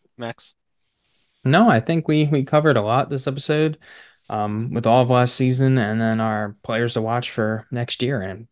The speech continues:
Speaker 2: can't wait for the season to get kicking off. Um, they're in the middle of preseason right now, but, um, hopefully we can get another episode to you recapping some preseason highlights and, um, moving forward, how we think the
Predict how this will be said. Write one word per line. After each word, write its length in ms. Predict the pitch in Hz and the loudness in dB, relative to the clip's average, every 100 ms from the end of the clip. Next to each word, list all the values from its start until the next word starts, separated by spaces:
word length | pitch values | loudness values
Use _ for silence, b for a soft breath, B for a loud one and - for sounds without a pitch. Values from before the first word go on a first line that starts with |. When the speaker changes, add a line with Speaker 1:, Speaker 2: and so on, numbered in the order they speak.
| _ - | _ -4
Speaker 2:
can't 140 | 143 | -2
wait 160 | 131 123 | -2 -2
for 100 | 123 | -2
the 80 | 113 | -2
season 280 | 123 113 | -4 -4
to 60 | 110 | -4
get 240 | 107 110 | -4 -6
kicking 280 | - 127 110 | -4 -4 -2
off. 360 | 104 127 - - b b b | -4 -6 -10 -20 b b b
Um, 220 | 104 104 | -4 0
they're 100 | 110 | 2
in 80 | 127 | 2
the 60 | 117 | 2
middle 160 | 117 | 0
of 60 | 113 | -2
preseason 460 | 131 110 120 113 | -4 -2 -2 -2
right 140 | 113 82 | -2 -2
now, 220 | 113 135 | -2 -2
but, 360 | 127 95 90 b b b b b | -2 -4 -6 b b b b b
um, 260 | - 101 104 | -4 -2 -2
hopefully 320 | - 123 120 | -2 -2 0
we 60 | 120 | 0
can 60 | |
get 120 | 120 110 | 2 2
another 200 | 113 104 | 2 0
episode 320 | 110 - 107 | -2 -4 -4
to 80 | 123 | -4
you 140 | 120 | -2
recapping 480 | 120 113 120 107 110 | -2 -2 -2 -2 -4
some 140 | 110 | -6
preseason 520 | 107 123 117 127 131 127 | -2 0 0 0 2 0
highlights 480 | 135 143 151 139 | 0 0 -2 -4
and, 300 | 110 104 101 b b b b - | -6 -6 -8 b b b b -6
um, 380 | 104 107 104 - _ _ _ _ _ 143 | -2 -2 -2 -6 _ _ _ _ _ 2
moving 240 | 135 127 | 4 2
forward, 400 | 123 123 135 131 | 2 2 4 2
how 180 | 120 123 | 0 0
we 120 | 127 | 0
think 260 | 127 127 127 | -2 -4 -2
the 340 | 123 123 | -2 -2